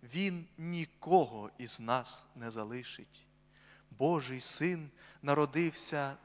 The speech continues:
для нас. Як же можна віддячити Богу?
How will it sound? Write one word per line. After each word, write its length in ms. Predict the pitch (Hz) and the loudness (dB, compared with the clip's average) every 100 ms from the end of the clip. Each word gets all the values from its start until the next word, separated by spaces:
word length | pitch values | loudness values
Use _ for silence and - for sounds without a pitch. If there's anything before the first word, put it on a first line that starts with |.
| 120 | -18
для 240 | 120 123 123 | -8 -4 -4
нас. 520 | 117 104 - - - _ - - - - - - | -4 -6 -4 -6 -8 _ -20 -18 -18 -18 -20 -16
Як 440 | 151 - 254 247 202 | 2 10 12 12 10
же 180 | 220 | 10
можна 460 | 247 262 262 220 247 | 10 10 10 10 8
віддячити 840 | 240 196 180 254 233 - 190 - 180 | 8 4 6 8 8 6 4 6 4
Богу? 540 | 202 202 131 113 107 | 8 6 6 -4 -16